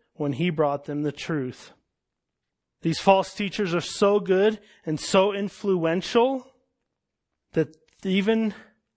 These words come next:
the Apostle Peter separated himself from the Gentiles to go eat with the Jews because of his fear of the sect of the Pharisees,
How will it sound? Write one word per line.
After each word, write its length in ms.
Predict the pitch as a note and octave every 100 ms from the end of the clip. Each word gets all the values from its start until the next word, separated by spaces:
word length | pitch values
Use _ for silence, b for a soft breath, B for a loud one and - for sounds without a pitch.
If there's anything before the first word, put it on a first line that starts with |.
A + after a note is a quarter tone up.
| _ -
the 100 | C#3+
Apostle 480 | C#3 F3 F3+ - A#3+
Peter 680 | - A3+ F#3 C#3 B2+ - _ _ _ _ b b
separated 800 | - - A3+ A3+ G3 D#3+ C#3+ C#3 -
himself 760 | C3+ B2+ - A#2+ A#2 - - _ _
from 220 | - D#3+
the 100 | D#3
Gentiles 880 | C#3 F3+ F3+ C3+ A#2+ A2+ A#2 - - _ _ _ _ _ _ -
to 100 | E3
go 240 | D3 D#3+ F3
eat 140 | F#3
with 140 | F3+ F3+
the 100 | D3+
Jews 500 | G3 F#3+ C#3 C3 -
because 680 | D3 - D3+ C#3 C3+ - _ b b b b b b -
of 140 | C3+
his 280 | F3 G#3 -
fear 540 | - F3 D3 D3 C#3 b b b -
of 400 | D3+ C#3+ C3 -
the 360 | C#3+ C#3+ C#3 - _ _ _ _ _ _ _ _ _ _ _ _ _ _ _ _ _ _ _
sect 580 | - - F3 F3+ - - _ _ _ -
of 120 | D3+
the 100 | D3+
Pharisees, 920 | - E3 D3+ C#3 - B2+ A#2 A#2 -